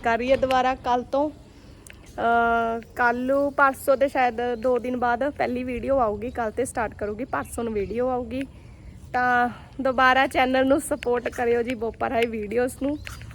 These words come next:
ਕੱਲ੍ਹ ਤੇ ਵਲੌਗ ਆਪਣਾ ਉਹ ਚੈਨਲ ਸਟਾਰਟ ਕਰਨਗੇ। ਤੁਸੀਂ ਕਿੱਥੇ ਜਾ ਰਹੇ ਹੋ? ਅੱਛਾ,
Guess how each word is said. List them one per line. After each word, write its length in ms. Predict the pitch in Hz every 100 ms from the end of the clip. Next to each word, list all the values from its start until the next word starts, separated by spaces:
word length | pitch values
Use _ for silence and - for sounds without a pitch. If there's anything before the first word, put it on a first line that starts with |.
| - - - - -
ਕੱਲ੍ਹ 220 | 247 240
ਤੇ 300 | 262 269 277 247 - - - -
ਵਲੌਗ 280 | 240 240 226
ਆਪਣਾ 280 | 233 233 233
ਉਹ 240 | 233 233 208 - - - - - - -
ਚੈਨਲ 280 | 240 226
ਸਟਾਰਟ 360 | 240 - 233 220
ਕਰਨਗੇ। 440 | 226 208 214 247 277 - - - -
ਤੁਸੀਂ 240 | 453 494
ਕਿੱਥੇ 200 | 480 508
ਜਾ 180 | 480 466
ਰਹੇ 80 | 494
ਹੋ? 180 | 523 571 - - - - - - - - - - -
ਅੱਛਾ, 300 | - 233